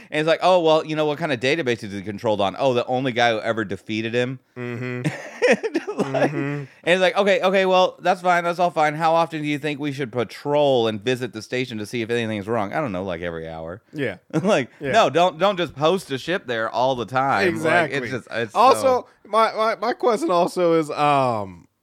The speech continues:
Speaker 2: ah, crap. What did I have?
Speaker 1: Also,
Speaker 2: Something
Speaker 1: why would it
Speaker 2: specific.
Speaker 1: be abandoned? I mean, like, you got robbed, but
Speaker 2: Yeah.
Speaker 1: you just still
Speaker 2: Also,
Speaker 1: got work to do.
Speaker 2: the other thing, yeah, why is it abandoned? But also the question is, like, the fact that everyone's like, "What did they steal? What did it?" And we eventually find out what they stole.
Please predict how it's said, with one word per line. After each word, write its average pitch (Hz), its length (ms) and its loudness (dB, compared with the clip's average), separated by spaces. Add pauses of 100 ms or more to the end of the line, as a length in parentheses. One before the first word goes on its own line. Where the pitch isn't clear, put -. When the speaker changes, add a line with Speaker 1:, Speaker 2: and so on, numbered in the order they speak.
(200)
Speaker 2:
ah, 143 280 -12
crap. - 340 -14 (100)
What 139 140 -20
did 127 80 -16
I 123 80 -14
have? 117 200 -10
Speaker 1:
Also, 180 180 2
Speaker 2:
Something 220 120 2
Speaker 1:
why 190 140 4
would 247 120 2
it 208 40 -2
Speaker 2:
specific. - 40 -8
Speaker 1:
be 190 120 -2
abandoned? 90 580 -6 (200)
I 120 100 -6
mean, 139 180 -2
like, 143 180 0
you 143 100 -4
got 139 200 2
robbed, 110 380 2
but 240 80 -2
Speaker 2:
Yeah. 156 180 4
Speaker 1:
you 123 80 -8
just 120 160 -10
still 254 100 2
Speaker 2:
Also, 349 240 4
Speaker 1:
got 240 60 4
work 147 220 -2
to - 100 -8
do. 87 240 -10
Speaker 2:
the 226 140 0
other 247 480 6
thing, 233 120 4
yeah, 226 120 6
why 196 200 6
is 277 80 2
it 220 80 0
abandoned? 214 240 4
But 190 80 2
also 277 280 2
the 202 80 0
question 349 300 -2
is, 208 120 -2
like, 214 240 -2 (260)
the 185 100 -4
fact 359 160 2
that - 100 0
everyone's 175 260 0
like, 135 120 -2 (220)
"What 127 160 -6
did 117 120 -14
they 110 140 -10
steal? 123 400 -2
What 98 100 -10
did 107 100 -10
it?" 107 120 -8
And - 100 -6
we 123 60 -4
eventually 147 580 -4
find 151 260 0
out 147 120 0
what 139 140 -4
they 135 100 -2
stole. 175 360 0